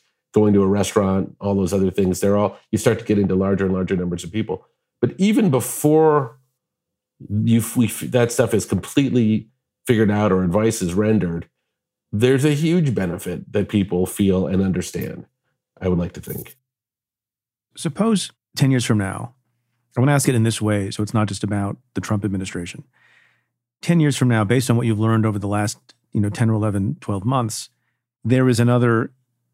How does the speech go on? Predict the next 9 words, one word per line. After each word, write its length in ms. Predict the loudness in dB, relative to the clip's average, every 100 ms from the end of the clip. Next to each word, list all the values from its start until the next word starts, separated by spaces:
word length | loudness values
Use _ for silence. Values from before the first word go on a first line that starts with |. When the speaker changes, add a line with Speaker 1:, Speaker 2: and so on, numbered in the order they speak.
| _ _ -8
Speaker 2:
you 140 | -2
know, 100 | 0
outbreak 600 | 0 -2 0 -2 -2 -6 _ -6
of 80 | -4
a 80 | -4
particular 340 | -4 -4 -2
kind 220 | -2 -2
of 80 | -2
virus 580 | -2 0 0 -2 -6